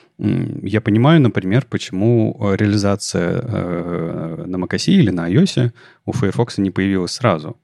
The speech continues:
Ну, потому что, возможно, <laughs> там даже будет немножко другая реализация. Есть же свои ограничения. То есть я, например, не уверен, что получится прям сделать один в один. Но тут самое главное,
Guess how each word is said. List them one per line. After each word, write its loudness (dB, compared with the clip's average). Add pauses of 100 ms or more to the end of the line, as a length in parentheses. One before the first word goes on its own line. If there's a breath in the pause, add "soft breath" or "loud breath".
(180)
Ну, -4 (760)
потому -2
что, -4
возможно, 4
<laughs> 2
там 4
даже 2
будет -2
немножко -2
другая -2
реализация. -2 (240 loud breath)
Есть 0
же -4
свои 0
ограничения. -2 (360 loud breath)
То -6
есть -10
я, 0
например, 0
не 0
уверен, 2
что -18
получится -6
прям -2
сделать -2
один -2
в -2
один. 0 (440 loud breath)
Но 2
тут 0
самое 2
главное, 2